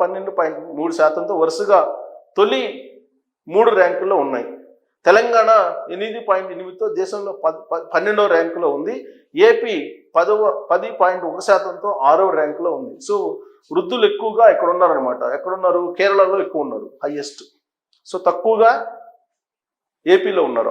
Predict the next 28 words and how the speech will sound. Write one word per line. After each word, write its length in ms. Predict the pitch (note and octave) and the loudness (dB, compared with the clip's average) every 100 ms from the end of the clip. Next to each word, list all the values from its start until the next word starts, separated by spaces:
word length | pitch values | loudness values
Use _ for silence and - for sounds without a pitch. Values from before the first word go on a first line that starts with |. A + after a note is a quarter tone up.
| C#3+ | 4
ఆరు, 100 | D#3 D#3 | 4 2
ఆ, 20 | C#3 B2 - - - | 0 -4 -10 -16 0
తెలంగాణలో 480 | F3 G#3+ G#3+ F3+ C#3+ B2 | 2 4 4 0 0 -4
ఉన్నారా? 240 | A2+ C3 - - | -6 -6 -8 -4
పన్నెండవ 320 | E3 G3+ G3+ F#3 | -2 0 2 4
ర్యాంకులో 360 | D3 - B2+ A#2+ | 2 0 -6 -8
ఉంది 160 | A2+ - - | -10 -10 -2
తెలంగాణ. 340 | D3 D3 A#2 F#2 - - - | 0 0 -2 -4 -12 -20 -8
So 80 | G3+ G3 | -6 0
ప-, 260 | D#3+ D3+ - - - _ E3+ | 0 0 -4 -12 -20 _ -10
వృద్ధులు 280 | F3+ A#3 F#3+ | -6 -2 0
తక్కువగా 400 | F#3+ F#3+ A3 G#3+ G3+ - | 0 -2 0 2 2 2
తెలంగాణలోనే 600 | F3+ F#3+ F#3+ F#3+ F#3 F#3 D#3+ | 2 2 2 2 0 -2 -2
ఉన్నారు, 200 | C3+ A#2 - | -2 -4 -4
పన్నెండవ 260 | D3 D#3+ D#3 | -4 -2 -4
ర్యాంకులో 280 | C3 B2 C3+ A2+ | -4 -6 -10 -10
ఉన్నారంటే. 440 | A2+ G#2 - - - _ _ _ _ - - - - | -8 -10 -12 -18 -20 _ _ _ _ -20 -20 -12 -4
So 60 | G#3 | 2
కాబట్టి 320 | G#3+ A#3+ A#3 A#3 G3+ G3 | 2 2 -2 -6 -10 -10
ఇది 160 | G3+ A#3+ - _ _ _ _ | -10 -12 -14 _ _ _ _
జనాభా, 300 | F3 G3+ F3+ D3+ G3 | 0 2 2 0 0
దేశంలో 300 | G#3+ A3+ G#3+ F3+ | 0 -2 0 0
వయసుల 280 | F#3+ - G3 | -2 -2 -2
వారీగా 240 | F3+ F3 E3+ E3 | -2 -2 -4 -2
జనాభా 260 | F3 E3 | -2 -2
శాతం 420 | D#3 E3 E3+ E3+ E3 | -2 -2 -2 -6 -10
తీసుకుంటే 400 | D3 E3 D#3+ G#3 - - - _ _ _ _ _ _ _ _ _ - D3 | -12 -12 -8 -8 -10 -18 -20 _ _ _ _ _ _ _ _ _ -12 -2
జీరో 200 | G#3 | 4